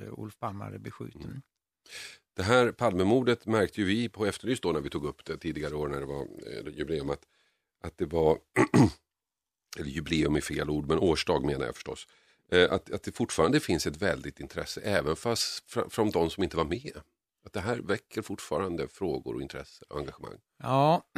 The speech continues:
Speaker 1: <clears throat> och jag tror att det har att göra med att det är en statschef som blev skjuten. Det, jag tror
Speaker 2: Mm.
Speaker 1: inte det har så stor betydelse vem det egentligen är, utan det här är ett angrepp på, på landet Sverige.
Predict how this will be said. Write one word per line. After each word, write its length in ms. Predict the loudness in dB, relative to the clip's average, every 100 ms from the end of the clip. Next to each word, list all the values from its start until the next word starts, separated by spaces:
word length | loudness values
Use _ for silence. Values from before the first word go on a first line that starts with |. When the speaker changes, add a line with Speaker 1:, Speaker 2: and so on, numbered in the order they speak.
| -2
Speaker 1:
<clears throat> 200 | -2 -2
och 80 |
jag 140 | -2 -2
tror 140 | -2
att 80 | -2
det 60 | 0
har 200 | 0 0
att 60 |
göra 300 | 0 0 2
med 240 | 2 2 -2
att 120 | -4
det 160 | -6
är 40 | -2
en 100 | -2
statschef 760 | -2 -4 -4 -4 -4 -4 -6
som 200 | -4 -4
blev 140 | -4 -8
skjuten. 640 | -4 -6 -6 _ -12 -8
Det, 200 | -6 -6
jag 180 | -4 -8
tror 100 | -6
Speaker 2:
Mm. 60 | -6
Speaker 1:
inte 120 | -4
det 140 | -4
har 160 | -4 -4
så 100 | -6
stor 380 | -12 -12 -10 -10
betydelse 400 | -10 -8 -6 -4
vem 320 | -2 -2 -2
det 80 | -2
egentligen 400 | -4 -4 -4 -2
är, 180 | -2 -4
utan 300 | -6 -6 -8 -12 -20 _
det 60 | -10
här 260 | -2 0 0
är 80 |
ett 120 | -2 -2
angrepp 440 | -4 -4 -6 -8
på, 160 | -10 -10
på 360 | -8 -8 -6
landet 540 | -2 0 2 0 -2 -6
Sverige. 560 | -6 -8 -10 -16 -20